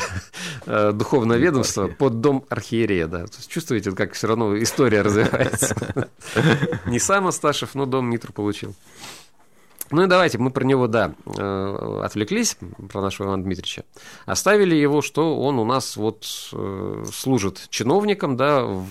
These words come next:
Speaker 1: военном министерстве в Санкт-Петербурге, нарабатывает связи. И затем, э, из министерства этого его увольняют, ну как, не, не специально, то есть дают повышение, да, отправляют его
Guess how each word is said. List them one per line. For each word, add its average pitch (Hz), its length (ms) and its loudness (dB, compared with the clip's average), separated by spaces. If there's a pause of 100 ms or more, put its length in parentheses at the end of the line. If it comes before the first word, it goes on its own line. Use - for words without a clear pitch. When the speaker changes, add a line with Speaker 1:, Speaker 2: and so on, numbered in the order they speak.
Speaker 1:
военном 113 380 2
министерстве 107 560 0
в - 20 -8
Санкт-Петербурге, 107 760 -4
нарабатывает 107 600 0
связи. 185 460 0 (680)
И 214 200 0
затем, 180 520 4
э, 120 520 2
из 120 160 0
министерства 135 520 2
этого 110 240 2
его 117 280 2
увольняют, 180 380 2
ну 143 100 0
как, 110 200 -2
не, 104 240 0
не 104 460 -2
специально, 208 540 -2
то 107 80 -2
есть - 180 -6
дают 131 420 2
повышение, 104 460 0
да, 123 120 2
отправляют 151 480 0
его 135 260 0